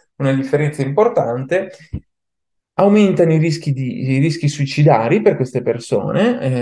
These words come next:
eh, poi crescendo, aumenta il numero di accessi in pronto soccorso, perché immaginate anche l'impulsività, eh, tipica della D H D, che, a che rischi espone rispetto all'utilizzo di sostanze,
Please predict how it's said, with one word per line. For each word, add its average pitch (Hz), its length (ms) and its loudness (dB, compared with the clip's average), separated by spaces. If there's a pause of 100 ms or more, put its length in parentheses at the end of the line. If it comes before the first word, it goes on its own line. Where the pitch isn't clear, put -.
(120)
eh, 117 60 -10
poi 123 360 -2
crescendo, 123 800 -2 (480)
aumenta 185 460 4
il 147 100 4
numero 165 260 2
di 127 80 0
accessi 147 360 -4
in 139 40 -2
pronto 135 240 0
soccorso, 165 480 -2
perché 127 160 -4
immaginate 143 480 -2
anche 147 200 0
l'impulsività, 139 1120 -2
eh, 123 320 -2
tipica 151 360 -2
della 131 220 4
D 135 420 -2
H 135 120 -6
D, 156 260 -8
che, - 180 -6
a 139 100 0
che 139 180 0
rischi 233 380 0
espone 135 480 0
rispetto 123 360 -6
all'utilizzo 123 460 -4
di 117 60 0
sostanze, 120 640 -2